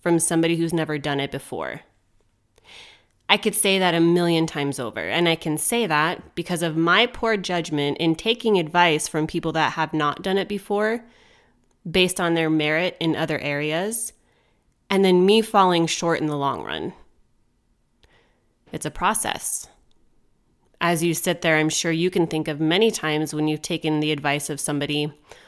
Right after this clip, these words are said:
only to regret it later on. And in retrospect, if you think about whether or not that individual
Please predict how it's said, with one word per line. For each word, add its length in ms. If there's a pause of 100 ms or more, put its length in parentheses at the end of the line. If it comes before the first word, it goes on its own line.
(160)
only 220
to 160
regret 320
it 80
later 260
on. 320 (1700)
And 140
in 120
retrospect, 920
if 160
you 80
think 200
about 260
whether 280
or 60
not 240
that 100
individual 840